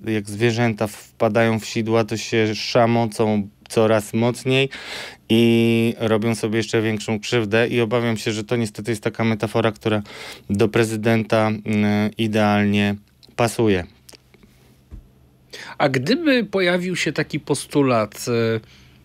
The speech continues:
Speaker 2: e, wezwania prezydenta przed, e, komisję śledczą wyjaśniającą aferę Pegasusa, twoim zdaniem prezydent powinien stanąć przed taką komisją, czy nie?
Speaker 1: Dlaczego nie? Jest pierwszą, je-, jest pierwszym,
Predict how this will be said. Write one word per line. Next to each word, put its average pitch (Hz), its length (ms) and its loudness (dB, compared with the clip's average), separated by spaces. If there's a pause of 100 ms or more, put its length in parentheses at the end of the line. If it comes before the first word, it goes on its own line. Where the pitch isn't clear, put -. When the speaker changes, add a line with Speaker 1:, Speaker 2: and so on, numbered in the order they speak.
(320)
Speaker 2:
e, - 60 -6
wezwania 143 560 2
prezydenta 120 640 -2
przed, 107 540 -4
e, 107 180 0
komisję 123 400 -2
śledczą 104 520 -4
wyjaśniającą 107 720 -4
aferę 110 320 -4
Pegasusa, 107 580 -4
twoim 117 280 -2
zdaniem 117 360 0
prezydent 120 560 0
powinien 233 460 0
stanąć 277 540 -2
przed 262 200 -4
taką 220 260 -2
komisją, 175 460 -4
czy - 180 -8
nie? 80 160 -12 (220)
Speaker 1:
Dlaczego 107 420 2
nie? 180 140 4
Jest 110 220 0
pierwszą, 107 500 2
je-, 110 280 0
jest 104 180 -4
pierwszym, 101 520 0